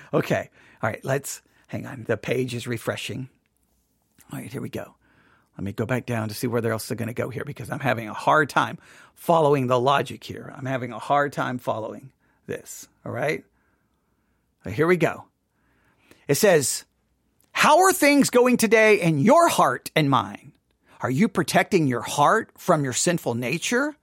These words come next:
Or are you deliberately making trips to the basement room of your soul?" All right, now, so he, he, he seems to have three parts.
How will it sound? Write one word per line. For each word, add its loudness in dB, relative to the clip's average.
Or 4
are 4
you 4
deliberately 4
making 2
trips 0
to 4
the 0
basement 0
room 4
of 2
your 2
soul?" 2
All 2
right, -2
now, -2
so 2
he, -8
he, -12
he -12
seems -2
to 4
have 2
three 0
parts. 0